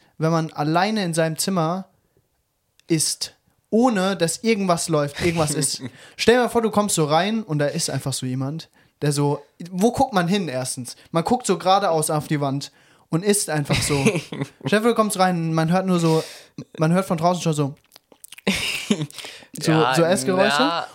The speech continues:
Speaker 1: Und du kommst so rein,
Speaker 2: Warte,
Speaker 1: da
Speaker 2: warte.
Speaker 1: sitzt aber nur eine Person.
Speaker 2: Ich glaub, ja,
Speaker 1: Die
Speaker 2: ja.
Speaker 1: isst so einen Topf
Speaker 2: Ja,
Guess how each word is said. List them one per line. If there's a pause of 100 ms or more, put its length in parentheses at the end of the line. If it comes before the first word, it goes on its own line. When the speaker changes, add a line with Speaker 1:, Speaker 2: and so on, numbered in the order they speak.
Speaker 1:
Und
du
kommst
so
rein,
Speaker 2:
Warte,
Speaker 1:
da
Speaker 2:
warte.
Speaker 1:
sitzt
aber
nur
eine
Person.
Speaker 2:
Ich
glaub, (180)
ja,
Speaker 1:
Die
Speaker 2:
ja.
Speaker 1:
isst
so
einen
Topf (540)
Speaker 2:
Ja,